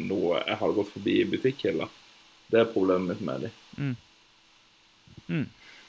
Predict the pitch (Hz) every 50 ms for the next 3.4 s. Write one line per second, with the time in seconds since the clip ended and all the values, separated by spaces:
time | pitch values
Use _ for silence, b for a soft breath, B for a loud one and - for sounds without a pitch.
0 | B B B - - - 117 117 113 110 107 107 107 107 110 110 110 - - -
1 | 110 107 104 98 95 98 110 107 101 113 - 107 127 123 120 104 - - 120 117
2 | - - - 98 92 92 92 - - 90 85 76 80 85 78 69 64 - B B
3 | B B B B - 110 101